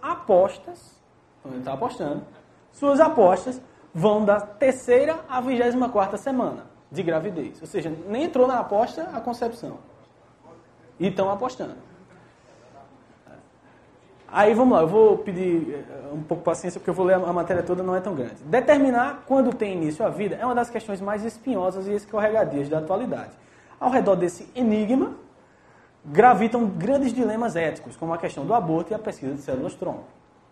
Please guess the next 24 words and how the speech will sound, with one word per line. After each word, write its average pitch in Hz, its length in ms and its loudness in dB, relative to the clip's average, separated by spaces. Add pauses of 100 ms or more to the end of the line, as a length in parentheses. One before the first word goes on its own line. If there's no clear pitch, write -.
(560)
Se - 200 -2
embriões 220 540 4
são 175 180 -6
seres 156 360 -4
humanos, 220 400 -2
é 233 120 -2
aceitável 196 540 -2
sacrificar 156 580 -8
embriões 147 340 -4
para 147 200 -2
descobrir 139 480 -6
a 131 60 -4
cura 139 240 -6
de 135 100 -2
algumas 127 300 -2
doenças? - 560 -8 (600)
A 254 140 -2
interrupção 226 540 2
da 165 100 0
gravidez 175 560 2
deve 226 220 0
ser 170 160 -6
um 160 100 -2
crime 269 480 -4